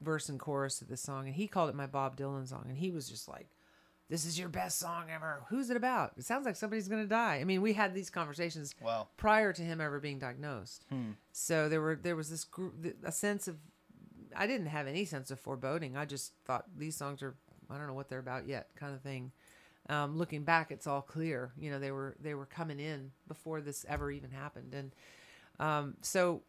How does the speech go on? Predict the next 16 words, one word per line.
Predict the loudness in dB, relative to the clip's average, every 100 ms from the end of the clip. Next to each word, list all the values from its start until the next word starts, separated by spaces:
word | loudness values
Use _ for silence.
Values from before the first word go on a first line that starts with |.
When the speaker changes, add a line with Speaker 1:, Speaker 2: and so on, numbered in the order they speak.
| _
Speaker 1:
he | 0 2 6
lived | 6 6
almost | 2 0 -2
two | -2
years, | -2 0 -2 -2
and | -4
it |
was | -4 -6
magical, | -4 0 4 4 4 0 2 4 4 0
intense, | -4 -4 -4 -2 -2 -2 -6 -10 -12 _ _ -4
overwhelming, | -2 -2 -4 -2 -2 0 -2 -4 -8 -14 -16
incredibly | -12 -6 -2 -2 -2 -4
sad, | -2 0 2 0 -2
incredibly, | -8 -10 -6 -2 -2 -2 -2 -4 -6 -18 -20 -20 _ _ -6
um, | -4 -2 -2
surreal, | -2 0 0 2 2 2 0